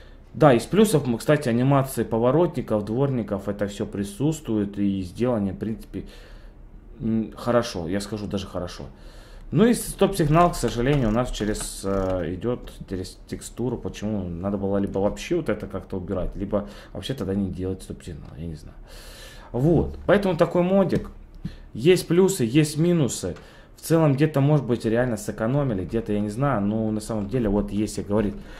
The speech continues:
при, э, темности, вот ты когда освещаешь, оно видно сразу, это, так сказать, прелесть, это картонное, то, что освещение. Ну уж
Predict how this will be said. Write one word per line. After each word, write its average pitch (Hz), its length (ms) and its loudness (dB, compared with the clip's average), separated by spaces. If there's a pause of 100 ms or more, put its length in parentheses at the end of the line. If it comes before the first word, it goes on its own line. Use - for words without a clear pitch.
(240)
при, 120 360 4 (220)
э, 98 260 2
темности, 135 440 2
вот 104 200 -2
ты 117 100 -2
когда 107 340 4
освещаешь, 135 680 0
оно 107 120 0
видно 104 240 -2
сразу, 104 340 -2
это, - 140 -8 (340)
так 104 160 -4
сказать, - 240 -6 (500)
прелесть, 143 440 6
это 104 160 -2
картонное, 110 760 2
то, 104 180 -2
что - 200 -2
освещение. 90 580 -6
Ну 104 80 -2
уж 104 100 -8